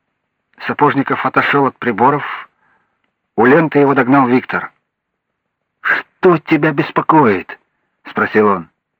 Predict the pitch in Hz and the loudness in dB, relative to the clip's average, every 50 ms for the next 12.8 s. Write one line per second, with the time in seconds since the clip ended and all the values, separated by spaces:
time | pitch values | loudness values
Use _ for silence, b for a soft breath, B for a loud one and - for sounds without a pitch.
0 | _ _ _ _ _ _ _ _ _ _ _ _ _ _ _ _ _ _ _ _ | _ _ _ _ _ _ _ _ _ _ _ _ _ _ _ _ _ _ _ _
1 | _ _ _ _ _ _ - - 117 104 - - 117 95 95 107 110 110 113 123 | _ _ _ _ _ _ -4 -2 -2 -2 -2 -4 -6 -2 0 0 2 4 4 4
2 | 127 107 90 87 104 104 104 107 - - - - - - 101 104 110 110 101 - | 2 0 0 -2 2 2 2 0 0 -8 -16 -12 -8 -4 -2 -2 -2 -2 -4 -6
3 | - 101 98 87 85 92 113 120 110 - - - - - 104 101 101 101 98 95 | -6 -4 -4 -4 0 0 0 0 0 -6 -10 -12 -10 -8 -6 -2 -2 -2 0 2
4 | 98 92 90 90 87 82 80 - _ _ _ _ _ _ _ _ _ _ _ _ | 0 0 0 -2 -6 -8 -12 -16 _ _ _ _ _ _ _ _ _ _ _ _
5 | _ _ _ _ _ _ _ _ _ _ - - 107 98 107 131 151 175 175 147 | _ _ _ _ _ _ _ _ _ _ -6 -6 -4 -2 -2 0 2 0 0 0
6 | - - - _ _ _ _ _ _ _ _ _ _ _ _ _ _ _ _ _ | -2 -4 -4 _ _ _ _ _ _ _ _ _ _ _ _ _ _ _ _ _
7 | _ _ _ _ _ _ _ _ _ _ _ - - - - - 123 127 147 143 | _ _ _ _ _ _ _ _ _ _ _ -12 -10 -6 0 0 0 0 0 -4
8 | - 135 - - 117 123 135 - 117 110 110 101 - 98 90 85 _ _ _ _ | -4 -4 -6 -2 0 0 0 0 2 0 0 0 0 -4 -8 -8 _ _ _ _
9 | _ _ _ _ _ _ _ _ _ _ _ _ _ _ _ _ _ _ _ _ | _ _ _ _ _ _ _ _ _ _ _ _ _ _ _ _ _ _ _ _
10 | _ _ _ _ _ _ _ _ _ _ _ _ _ _ _ _ _ _ - - | _ _ _ _ _ _ _ _ _ _ _ _ _ _ _ _ _ _ -16 -10
11 | - 113 117 - 160 - 139 127 - 160 139 - - - - - - _ _ _ | -8 -8 -6 -6 -4 -2 -2 -2 -2 -4 -4 -4 -6 -12 -14 -14 -18 _ _ _
12 | _ - - - - - - - - 107 107 104 95 87 78 76 | _ -10 -6 -6 -6 -8 -10 -12 -8 -4 -4 -4 -4 -6 -8 -14